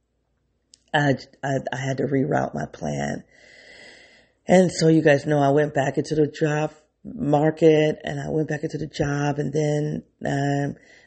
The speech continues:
because of my credentials, you know, I definitely should be at the top of the hierarchy. If,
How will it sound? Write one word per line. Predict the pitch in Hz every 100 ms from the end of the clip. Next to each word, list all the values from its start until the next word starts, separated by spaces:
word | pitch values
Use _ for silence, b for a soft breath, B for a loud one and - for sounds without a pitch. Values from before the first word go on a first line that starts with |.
| -
because | 147 - 160 156
of |
my | 151 147
credentials, | - 143 135 165 160 147 143 - _ _
you | - 151
know, | 147 147 147
I | - - 156 151 151 151 147 - b b b -
definitely | 170 170 165 - 156
should | 151 151
be | 147
at | 151 147
the |
top | - 143 160 -
of |
the | 143 147
hierarchy. | 151 170 220 175 160 - 147 147 165 185
If, | -